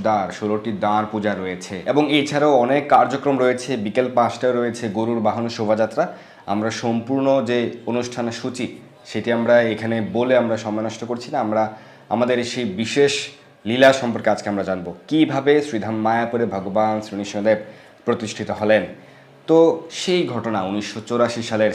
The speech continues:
সেই ঘটনা। উনিশশো চৌরাশি সালের চব্বিশ মার্চ রাত বারোটা কুড়ি ঘটিকায় পঁয়ত্রিশ জনের একটা ডাকাত দল তারা মায়াপুরে আক্রমণ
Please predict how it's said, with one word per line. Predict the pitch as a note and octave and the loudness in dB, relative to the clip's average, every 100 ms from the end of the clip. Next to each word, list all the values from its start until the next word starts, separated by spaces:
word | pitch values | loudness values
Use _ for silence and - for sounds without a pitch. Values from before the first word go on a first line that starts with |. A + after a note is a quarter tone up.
| - | -2
সেই | G2 | -8
ঘটনা। | F#2 F#2+ G2 F#2 | -8 -6 -4 -4
উনিশশো | A#2+ B2+ B2 B2+ A#2 | -4 -4 -4 -6 -2
চৌরাশি | B2+ A#2+ A#2+ A#2 | 2 2 0 -4
সালের | A#2+ A#2 A2+ A2 | -2 0 -2 -2
চব্বিশ | A#2 G#2 G2+ A#2+ - - | -4 -4 -6 -6 -6 -2
মার্চ | G#2+ G#2+ G2 - - F#2+ | 0 0 -2 -12 -12 0
রাত | G#2+ G#2+ - - - - - | 0 0 -4 -20 -20 -20 -18
বারোটা | F#2+ G#2+ A2 A#2 A2+ A2 | -2 2 4 2 -2 -4
কুড়ি | - C3 B2 | -2 0 0
ঘটিকায় | G#2 F#2+ G2 F#2 F2+ - - _ | -4 -8 -6 -8 -8 -18 -20 _
পঁয়ত্রিশ | - A2+ A2 A#2 A#2 - - F#2 | -2 -2 -2 -4 -4 -6 -12 -6
জনের | A2 A2+ A#2 | -2 -2 -2
একটা | G#2 G#2 F#2 | -4 -4 -4
ডাকাত | F#2+ G#2 F#2+ E2+ | -2 -2 -4 -4
দল | G#2+ A#2 G#2+ | -2 -2 -2
তারা | G#2 G#2 G2 | -2 -2 0
মায়াপুরে | F#2+ F2+ F2+ F2+ - - F2+ | 0 -2 -8 -10 -12 -14 -12
আক্রমণ | F2+ F#2+ F#2 | -10 -8 -8